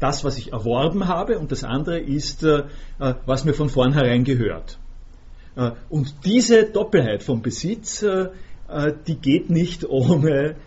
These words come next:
Quietschen. Äh, das geht nicht. Das ist ein ganz gezielter, äh, ein ganz gezielter zweifacher Ton, weil nämlich aus dem, was mir von, von Geburt auf gehört und dem, was ich erworben habe,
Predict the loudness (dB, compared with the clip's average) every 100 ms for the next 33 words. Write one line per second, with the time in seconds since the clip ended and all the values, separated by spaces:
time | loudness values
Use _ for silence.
0 | -8 0 0 0 -6 -8 -4 -2 -2 -2
1 | 0 0 0 -2 0 0 2 2 2 0
2 | -4 -4 -2 0 0 0 -2 -4 -2 -2
3 | -2 2 4 4 2 -6 -20 -20 -8 -4
4 | -4 -2 -2 -2 -2 -2 -4 -6 -6 -4
5 | -6 -4 0 0 0 -10 -18 -12 -4 0
6 | 6 6 4 2 -2 -2 0 2 2 -2
7 | -6 0 2 4 2 0 -4 -10 -20 -20
8 | -20 -20 -18 -18 -16 -2 4 6 6 4
9 | 2 0 -2 0 0 0 -2 -4 -4 0
10 | -2 0 -2 -2 -6 -12 -18 -18 -18 -20
11 | -6 -2 0 0 -2 2 4 4 2 -4
12 | -4 -4 2 4 4 2 -4 -8 -4 -2
13 | -2 -4 -6 -4 -2 0 -2 -2 -2 -2